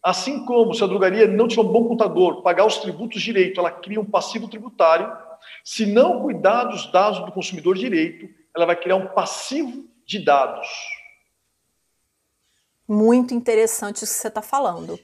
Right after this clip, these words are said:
Speaker 2: Mas, Marcelo, o pequenininho, aquela farmácia de bairro, né, que tem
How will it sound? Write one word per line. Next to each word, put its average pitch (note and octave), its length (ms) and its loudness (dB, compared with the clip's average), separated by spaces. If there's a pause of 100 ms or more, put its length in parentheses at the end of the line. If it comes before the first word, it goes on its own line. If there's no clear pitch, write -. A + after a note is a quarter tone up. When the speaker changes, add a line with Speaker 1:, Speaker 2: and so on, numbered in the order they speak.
(120)
Speaker 2:
Mas, A3 220 4
Marcelo, G#3+ 800 2 (280)
o D#4 120 4
pequenininho, G#3+ 1080 -2 (380)
aquela A#3+ 300 0
farmácia A#3+ 480 0
de G#3 100 -4
bairro, F3+ 960 2 (180)
né, G3 200 -6
que F3+ 140 -12
tem F#3+ 380 -6